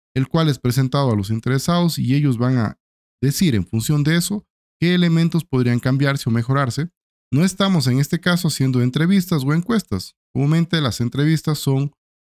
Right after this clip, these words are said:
de forma cara a cara, uno a uno, y las encuestas son generales a muchas personas,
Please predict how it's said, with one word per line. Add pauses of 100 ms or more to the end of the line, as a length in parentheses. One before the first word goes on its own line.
(180)
de
forma
cara
a
cara,
uno
a
uno, (100)
y
las
encuestas
son
generales
a
muchas
personas,